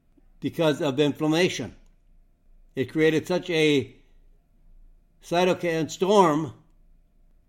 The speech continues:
that it caused inflammation. In this case, with the joints, we need to do the same thing, reduce inflammation. The synovium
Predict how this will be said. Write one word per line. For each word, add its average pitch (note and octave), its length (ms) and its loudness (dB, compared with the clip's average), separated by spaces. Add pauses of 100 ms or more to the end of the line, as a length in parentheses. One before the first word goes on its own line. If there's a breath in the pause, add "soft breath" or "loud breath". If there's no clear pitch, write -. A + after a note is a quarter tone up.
(140)
that D#3 160 -2
it D#3 180 -4 (340)
caused E3 440 2
inflammation. E3 840 0 (1400)
In D3 100 -2
this G3+ 200 6
case, F#3 300 2
with D3 140 -4
the C#3 80 0
joints, E3+ 640 2 (560)
we F3 160 2
need F3+ 160 6
to E3 120 0
do E3 140 2
the C3+ 80 -2
same E3+ 300 0
thing, E3 340 0
reduce D3+ 480 -2
inflammation. D3+ 840 -4 (1300)
The D#3 120 -2
synovium F3 760 2